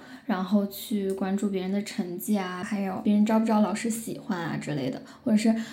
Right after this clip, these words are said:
嗯，小学的时候会形成那种小团体嘛，然后就是说，呃，我的人缘好不好，有没有很多的团体愿意接纳我这种。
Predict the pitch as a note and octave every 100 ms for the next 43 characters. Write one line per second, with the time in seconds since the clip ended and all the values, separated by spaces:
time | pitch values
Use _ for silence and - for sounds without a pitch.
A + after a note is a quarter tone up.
0 | C4 - A3 G#3 G3+ G#3+ G#3 G#3+ F#3 G3
1 | G3+ G3 A3 G#3 G#3 G#3+ G#3 G#3+ - -
2 | - - G3 A#3 - - - G3 G3 A3
3 | A3 G#3+ G#3+ A3+ A3 A3 - - - -
4 | A3+ A3+ A3+ A3+ A3+ A3+ A3+ G#3+ G#3+ G#3+
5 | G#3+ A3 G#3+ - A3 - A3+ C4 - -
6 | - G3 F#3+ G3 G#3 G#3 F3 G3 G3 G3+
7 | F#3+ A3 - - - A3 G3+ G#3+ - G3+
8 | F#3+ - G3 F#3+ G#3 G3+ E3+ - - -